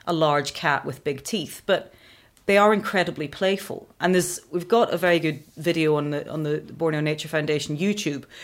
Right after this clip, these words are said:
where it's got a young orangutan and,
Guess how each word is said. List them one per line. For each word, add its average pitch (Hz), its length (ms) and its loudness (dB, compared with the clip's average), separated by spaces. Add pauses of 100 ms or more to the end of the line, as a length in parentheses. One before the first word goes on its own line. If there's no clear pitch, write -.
(240)
where - 100 -4
it's 175 100 -4
got 175 340 4 (260)
a 180 60 -2
young 190 340 2
orangutan 165 800 0
and, 156 340 0